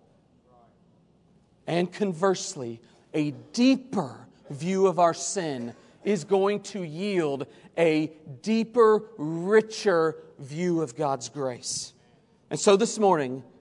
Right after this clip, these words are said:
this text shows us, in these three proverbial verses,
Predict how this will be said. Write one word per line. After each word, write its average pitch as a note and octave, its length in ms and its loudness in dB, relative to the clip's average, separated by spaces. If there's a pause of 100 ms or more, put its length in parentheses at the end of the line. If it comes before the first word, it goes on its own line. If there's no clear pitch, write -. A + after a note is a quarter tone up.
(100)
this F#3 240 2
text - 420 0
shows E3 300 0
us, C3+ 160 -2
in D#3+ 160 -2
these G#3 220 -4
three G3 360 -2 (240)
proverbial F#3 920 4
verses, C#3+ 720 -2